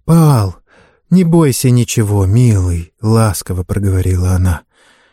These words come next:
Он пусто и холодно взглянул на неё. «Мой милый, ничего страшного». «Теперь оставьте его здесь», — перебила Кору мисс Франк,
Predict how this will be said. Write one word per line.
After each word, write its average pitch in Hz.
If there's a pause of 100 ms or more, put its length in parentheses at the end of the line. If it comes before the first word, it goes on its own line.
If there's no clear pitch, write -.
(380)
Он 117
пусто -
и 123
холодно 113
взглянул 95
на 80
неё. - (1000)
«Мой 165
милый, 92 (420)
ничего 143
страшного». - (720)
«Теперь 156
оставьте 151
его 156
здесь», — 123
перебила 117
Кору 143
мисс 117
Франк, 95